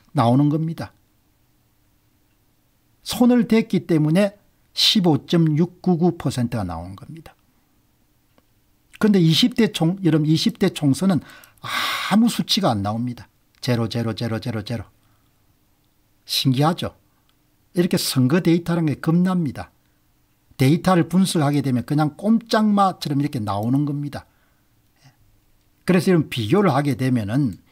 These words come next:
이십일 대 총선 이천이십 년하고 이십 대 총선 이천십육 년의 종로를 비교하면 딱 이렇게 하나의 그래프로 나오면 돼-, 도표로 나옵니다. 이십일 대 총선, 이천이십 년 사일오 총선은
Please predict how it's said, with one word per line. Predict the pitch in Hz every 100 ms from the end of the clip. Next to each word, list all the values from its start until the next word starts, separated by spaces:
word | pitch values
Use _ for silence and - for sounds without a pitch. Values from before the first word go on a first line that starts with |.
| _ _ - _ _ _ -
이십일 | 113 - 165 175 160
대 | 175 170
총선 | - 120 113 147 120
이천이십 | 107 - 151 113 104 170
년하고 | 160 135 117
이십 | 107 104 165 -
대 | 147
총선 | - 110 104 131 120 - _
이천십육 | 120 - 151 139 147 139
년의 | 147 135 120
종로를 | 127 120 139 160 160 131 - -
비교하면 | 117 104 127 127 104 - - _
딱 | 185 -
이렇게 | 254 208 226 175
하나의 | 143 160 156
그래프로 | 143 175 - 190
나오면 | 127 107 98
돼-, | - 104 - - _ _ _ _
도표로 | 127 123 202 190
나옵니다. | 113 98 101 113 98 - _ _ _ _ _
이십일 | - 127 - 185 185 -
대 | - 180
총선, | 180 127 110 - 110 85 -
이천이십 | 120 156 147 120 107 170
년 | 160 143
사일오 | - 127 135 151
총선은 | - 117 107 147 117